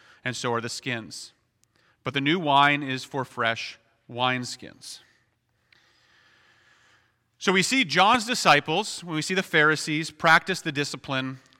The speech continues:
of fasting. And so fasting is, um, abstaining from something, usually eating, uh, in order to shift your focus from the, the things of this world and, and sort of, um, what is temporary, uh, to the things of God.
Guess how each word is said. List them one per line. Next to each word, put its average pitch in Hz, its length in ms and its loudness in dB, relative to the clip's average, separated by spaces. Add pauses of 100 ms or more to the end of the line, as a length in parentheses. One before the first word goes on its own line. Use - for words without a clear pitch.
(140)
of 127 140 -12
fasting. 117 600 -4 (300)
And 131 100 -14
so 151 120 -2
fasting 202 600 6
is, 170 400 0
um, 147 280 4
abstaining 190 560 2
from 196 180 -4
something, 165 560 -2 (260)
usually 139 420 -4
eating, 151 440 -4 (440)
uh, 139 120 2
in 151 120 2
order 180 180 4
to 156 60 2
shift - 320 -2
your 226 120 0
focus 170 420 -2
from 156 420 0
the, 143 140 4
the 135 140 -2
things 185 320 -4
of 175 100 -6
this 175 200 -6
world 127 400 -4
and, 127 160 -6
and 127 140 -8
sort 131 240 -6
of, 123 160 -10 (280)
um, 123 380 -2
what 143 240 4
is 165 120 -2
temporary, 123 640 -2 (400)
uh, 131 100 2
to 147 180 -6
the 135 100 -4
things 131 240 -4
of 113 120 -12
God. 117 320 -6